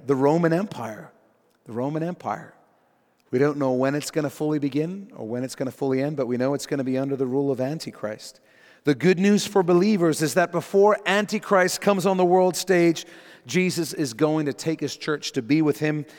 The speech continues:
in the event known as the rapture. If you don't know what I'm talking about, listen online to our message on Revelation chapter four.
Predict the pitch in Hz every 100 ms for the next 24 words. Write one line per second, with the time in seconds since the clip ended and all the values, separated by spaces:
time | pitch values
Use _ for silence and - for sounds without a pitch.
0 | - - 127 123 113 143 143 131 135 131
1 | 123 120 107 131 151 - 175 156 156 -
2 | - - _ 131 127 165 165 175 165 180
3 | 165 170 156 156 156 - 139 - 151 139
4 | 135 127 127 127 120 117 120 - 127 -
5 | 127 117 120 117 120 123 - 113 127 113
6 | 120 - 131 110 95